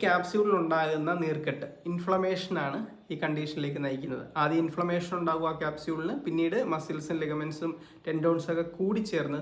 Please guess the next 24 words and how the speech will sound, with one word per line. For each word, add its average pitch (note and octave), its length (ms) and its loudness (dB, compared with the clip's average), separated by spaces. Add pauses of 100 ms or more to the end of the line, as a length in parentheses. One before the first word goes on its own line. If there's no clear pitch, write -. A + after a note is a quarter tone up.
സ്റ്റിഫായിട്ട് E3+ 680 -2 (300)
മാറും. - 220 -4 (460)
അങ്ങനെ G#3 260 4
സ്റ്റിഫ്നെസ് G#3+ 480 0
വരുമ്പോഴാണ് F#3 460 4
നമുക്ക് D#3+ 280 -4
ഈ E3+ 100 0
ഒട്ടും, - 300 -4 (440)
ആ, - 20 -2 (340)
കൈ E3 100 4 (120)
അനക്കാൻ D3+ 320 2
പറ്റാതെ C#3 280 4
വരുന്നത്. C3 240 -2
കാരണം C#3 180 0
അത് D3 80 -2
ഭയങ്കര D3 200 -2 (380)
ജോയിന്റ് E3+ 360 2
സ്റ്റിഫായി E3 480 -4
പോകും. C3+ 160 -12 (1300)
ഇത് F#3+ 140 -2
ഡയബറ്റിക് F#3 420 4
ഉള്ള F3 120 4
ആളുകളിൽ D#3 380 2
വളരെ D3 300 2